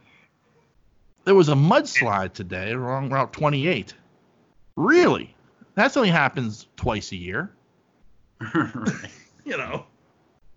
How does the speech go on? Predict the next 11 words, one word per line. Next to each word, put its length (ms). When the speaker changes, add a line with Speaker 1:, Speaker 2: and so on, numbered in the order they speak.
Speaker 2:
Yeah. 120
Speaker 1:
This 140
isn't 220
really 240
news. 640
We 100
do 160
understand 560
this. 340
Speaker 2:
<laughs> 60
Right. 300